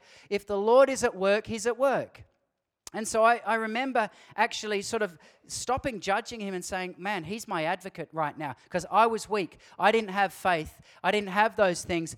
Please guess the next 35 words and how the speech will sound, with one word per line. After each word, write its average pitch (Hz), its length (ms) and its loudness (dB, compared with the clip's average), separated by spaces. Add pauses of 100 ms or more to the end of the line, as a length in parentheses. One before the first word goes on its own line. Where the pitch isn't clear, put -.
(160)
but 160 160 -2
this 220 220 -2
guy 185 160 0
went 170 240 -2
in 156 80 -6
to 160 80 -12
fight 180 320 -2
for 185 100 -10
me. 139 240 -6 (180)
And 160 140 -6
when 165 120 0
he 208 120 -2
was, 214 300 -4
when 170 160 -4
he 214 100 -4
was 196 160 -8
going 185 300 -6
for 156 200 -4
it, 131 60 -4
I'm 180 160 -4
sitting - 240 -12
there 156 140 -8
going, 151 300 -6 (280)
"This 156 640 -8 (220)
is 165 160 -10
the 170 80 -12
version 170 380 -4
of 143 60 -8
the 156 100 -4
Holy 151 180 -4
Spirit 147 300 -4
I 156 100 0
needed 156 300 -4
right 120 200 -8
now." 95 220 -14